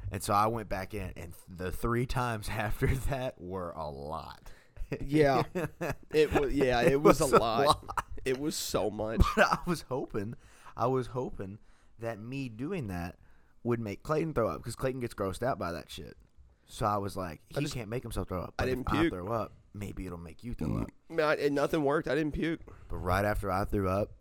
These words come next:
Speaker 1: I mean, it sobered me up a ton. Like, it was
Speaker 2: Mm-hmm.
Speaker 1: like I hadn't drank a lot of alcohol, which is, I mean, that's just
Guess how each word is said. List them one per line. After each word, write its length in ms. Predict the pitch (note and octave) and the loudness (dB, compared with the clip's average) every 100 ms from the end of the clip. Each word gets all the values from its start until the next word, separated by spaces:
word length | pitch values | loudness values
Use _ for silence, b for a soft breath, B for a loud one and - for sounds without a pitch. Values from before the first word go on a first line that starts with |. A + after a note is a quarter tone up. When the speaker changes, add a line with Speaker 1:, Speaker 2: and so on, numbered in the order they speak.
| - - | -10 -4
Speaker 1:
I 60 | |
mean, 220 | A2 G2+ G#2 | -4 -2 -2
it 120 | C3+ | -4
sobered 460 | - C3 B2 A#2 A2+ | 4 4 4 0 -2
me 180 | B2+ | 0
up 180 | A#2 A#2 | 0 -2
a 80 | G#2 | -6
ton. 500 | - - A2+ G#2+ G#2 G#2 - | -4 -2 2 2 0 -4 -8
Like, 140 | A#2+ | -4
it 120 | C3 B2+ | 0 2
was 180 | C3 | 2
Speaker 2:
Mm-hmm. 40 | A#2+ | 2
Speaker 1:
like 160 | A#2 A2+ | 0 0
I 80 | B2+ | 0
hadn't 360 | B2 A2 A2+ | 0 -2 -2
drank 300 | G2+ G2+ G2+ | -4 -4 -4
a 60 | E2+ | -2
lot 180 | F2 E2 | 0 0
of 60 | |
alcohol, 520 | C2 F#2+ - C#2+ - E2 | 0 -4 -4 -10 -6 -6
which 260 | G2+ A2 - | -6 -8 -8
is, 240 | C#2 - - - - | -10 -12 -20 -14 -8
I 40 | |
mean, 200 | F#2+ D#2+ | -6 -4
that's 220 | F2 - | -6 -6
just 220 | E2 - | -10 -12